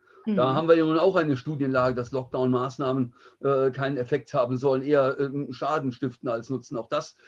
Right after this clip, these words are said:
Speaker 1: ist Gegenstand wissenschaftlicher Analysen. Das ist also nicht so, ähm, dass, äh, das nur eine rein politische, äh, Sache wäre, sondern das ist auch Gegenstand wissenschaftlicher Erkenntnisfindung.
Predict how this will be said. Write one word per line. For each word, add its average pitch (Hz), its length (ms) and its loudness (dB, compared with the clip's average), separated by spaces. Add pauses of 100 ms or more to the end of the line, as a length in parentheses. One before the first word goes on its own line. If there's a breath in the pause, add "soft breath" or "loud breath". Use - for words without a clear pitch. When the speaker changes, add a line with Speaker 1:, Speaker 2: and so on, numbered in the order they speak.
(120 soft breath)
Speaker 1:
ist - 200 -2
Gegenstand 156 520 -4
wissenschaftlicher 147 680 -4
Analysen. 151 540 -2
Das 120 180 -6
ist 139 140 -6
also 143 320 -2 (360 loud breath)
nicht 147 220 -4
so, 165 400 2
ähm, 156 540 2
dass, 151 260 -6
äh, 151 240 0
das 143 240 -6
nur 151 160 -2
eine 143 220 -4
rein 139 180 -4
politische, 151 640 0 (380 loud breath)
äh, 151 240 4
Sache 143 320 -2
wäre, 151 320 0
sondern 147 360 -2
das 127 400 -8 (280 soft breath)
ist 180 280 -2
auch 139 220 0
Gegenstand 151 640 -6
wissenschaftlicher 143 760 -4
Erkenntnisfindung. 160 1500 0